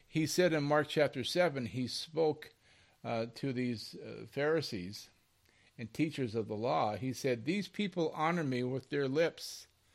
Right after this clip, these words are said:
but their hearts are far from me. They worship me in vain. Their teachings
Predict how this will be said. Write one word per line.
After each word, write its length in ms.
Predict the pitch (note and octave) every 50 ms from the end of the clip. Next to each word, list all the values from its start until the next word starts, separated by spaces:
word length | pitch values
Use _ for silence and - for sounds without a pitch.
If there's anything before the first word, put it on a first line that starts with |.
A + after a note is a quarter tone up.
| _ _ _ _ _ _ _ _ _ _
but 160 | - A#2+ A#2 -
their 160 | B2+ B2+ A2+
hearts 380 | - C#3 D#3 D#3+ - - -
are 80 | C3 A#2+
far 280 | - - C3+ C#3 A2 -
from 320 | - - D#3 D#3+ D#3+ D3
me. 220 | B2 G2 F#2+ - - - - - _ _
They 140 | - A#2+ B2
worship 500 | B2+ B2+ D3+ F3 F3 - - F3 - -
me 220 | B2 B2 B2 A#2+
in 120 | A#2 A2+ G#2+
vain. 580 | G#2 B2+ C#3 D3+ D3+ C3+ A2+ A2 G2+ G2+ G2 - _ _ _ _ _ _ _ _ _ -
Their 140 | A2+ A2+
teachings 680 | G#2+ - - D#3+ F#3 - - - A#2+ A2 A2 G#2+ - -